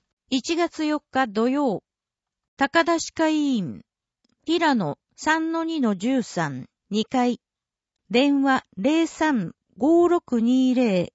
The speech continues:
一八一八。安倍歯科医院。北砂五の二十の七の一零四。電話零三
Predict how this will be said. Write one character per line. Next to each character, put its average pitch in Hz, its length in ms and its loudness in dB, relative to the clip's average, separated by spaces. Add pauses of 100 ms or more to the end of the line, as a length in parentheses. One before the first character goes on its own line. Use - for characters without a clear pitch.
一 254 320 -2
八 311 380 -2
一 226 260 -2
八。 254 440 -4 (1120)
安 233 120 2
倍 320 160 2
歯 - 140 -6
科 320 180 0
医 302 360 0
院。 135 260 -6 (640)
北 - 260 2
砂 311 460 -2 (160)
五 311 160 0
の 339 160 0
二 277 240 0
十 233 300 0
の 190 160 -2
七 208 340 0
の 156 300 -6
一 262 360 -4
零 254 280 0
四。 190 280 -2 (880)
電 277 300 4
話 262 220 2 (120)
零 330 300 2
三 294 440 -2